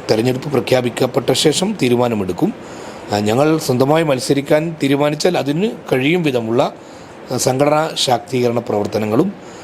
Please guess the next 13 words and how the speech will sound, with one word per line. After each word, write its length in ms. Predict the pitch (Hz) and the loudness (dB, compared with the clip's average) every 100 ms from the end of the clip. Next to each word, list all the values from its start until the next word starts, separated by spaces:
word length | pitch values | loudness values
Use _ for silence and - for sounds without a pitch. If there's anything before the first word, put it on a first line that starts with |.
| - - | -18 -6
ആ, 520 | 113 110 107 107 104 104 | 0 2 2 2 2 0
ബൂത്ത് 380 | 104 123 117 | 2 2 2
മാനേജ്മെൻറ്റിന് 640 | 117 110 107 104 104 104 101 | 0 0 0 0 0 2 2
ഉതകുന്ന 380 | 101 104 104 117 | 2 2 2 2
കാര്യങ്ങളുമൊക്കെയാണ് 800 | 113 101 101 101 92 - 98 95 | 2 2 0 0 -2 0 2 2
ഇപ്പോൾ 220 | - 98 | 0 -2
ചെയ്തുകൊണ്ടിരിക്കുന്നത്. 920 | - 87 95 95 85 82 87 120 240 - - - - - | 0 -2 0 -2 -2 -2 0 2 0 -4 -12 -12 -6 0
പ്രത്യേകിച്ച് 380 | 143 185 180 175 | 2 2 2 2
ചർച്ചകളൊന്നും 500 | 165 170 170 165 156 | 2 2 2 4 2
നടന്നിട്ടില്ല. 560 | 127 120 113 107 165 - - - - - | 2 0 0 0 0 -2 -14 -18 -18 -6
ആ, 300 | 123 113 117 | 0 2 2
തെരഞ്ഞെടുപ്പ് 480 | - 120 127 135 156 | 2 0 0 -2 -2
പ്രഖ്യാപിക്കപ്പെട്ടാൽ 840 | 113 - 117 113 110 104 104 147 | -2 0 0 0 -2 -2 0 -2